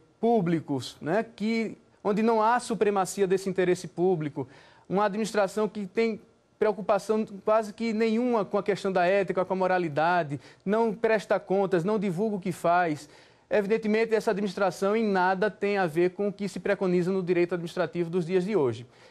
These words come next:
Essa administração não tinha qualquer obrigação em ser transparente, em prestar contas, em ser eficiente.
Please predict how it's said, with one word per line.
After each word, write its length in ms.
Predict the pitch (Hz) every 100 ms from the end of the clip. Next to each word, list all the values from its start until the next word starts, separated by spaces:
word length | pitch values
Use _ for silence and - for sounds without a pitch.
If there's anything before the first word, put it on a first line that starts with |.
| -
Essa 220 | 156 160
administração 560 | 185 190 196 180 - 202
não 140 | 202
tinha 220 | 185 202
qualquer 240 | 190 190 214
obrigação 640 | 190 185 180 170 - 175
em 40 | 170
ser 140 | 175
transparente, 680 | 180 175 - 156 165 175 160
em 20 |
prestar 480 | 165 156 - 156 -
contas, 540 | 170 185 185 180 180 - - -
em 100 | 170
ser 220 | 156 -
eficiente. 800 | 190 185 196 - 208 139 117 -